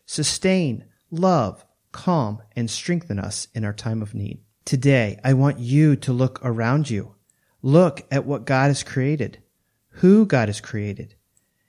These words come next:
And I want you to believe that He cares deeply for you. He is interested in what you are doing. He is watching over the events in your life. God is preserving you for His glory.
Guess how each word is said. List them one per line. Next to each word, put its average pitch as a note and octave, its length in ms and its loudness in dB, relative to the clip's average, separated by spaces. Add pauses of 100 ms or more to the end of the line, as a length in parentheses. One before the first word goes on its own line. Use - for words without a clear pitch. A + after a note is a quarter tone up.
(160)
And C3+ 140 0
I C3+ 60 4
want C3+ 280 0
you C#3+ 80 0
to C3 80 2
believe C3 520 2
that A#2 100 -2
He B2+ 160 0
cares C3 400 0
deeply C#3+ 440 2
for A#2 200 -6
you. G2+ 320 -10 (200)
He E3+ 200 2
is D#3+ 240 2
interested F#3 680 -2
in B2 120 -4
what D3+ 200 -4
you F3 80 2
are E3+ 100 2
doing. D3 500 0 (240)
He - 140 0
is E3 140 2
watching E3 600 0
over F3 260 4
the E3 140 6
events D3+ 540 0
in C#3 120 2
your C#3 120 4
life. C3 520 -4 (600)
God E3 220 0
is F3+ 100 0
preserving E3 600 2
you C3+ 240 2
for B2+ 200 -6
His A#2 220 -4
glory. A2 540 -8